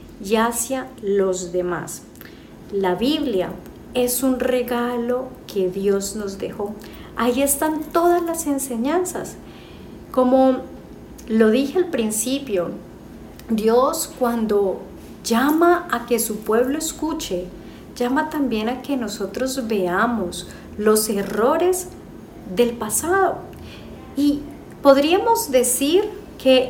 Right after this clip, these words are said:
el Antiguo Testamento nos revela todos aquellos errores que sus grandes servidores cometieron, con el único propósito de Dios enseñarnos a nosotros lo que no debemos de hacer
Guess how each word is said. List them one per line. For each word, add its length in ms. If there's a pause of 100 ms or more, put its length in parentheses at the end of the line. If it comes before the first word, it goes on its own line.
el 80
Antiguo 500
Testamento 1040 (340)
nos 300
revela 880 (260)
todos 360
aquellos 640
errores 800 (420)
que 400 (120)
sus 300
grandes 360
servidores 800
cometieron, 680 (580)
con 160
el 120
único 400
propósito 760
de 180
Dios 400
enseñarnos 800
a 60
nosotros 680
lo 280
que 160
no 180
debemos 500
de 100
hacer 320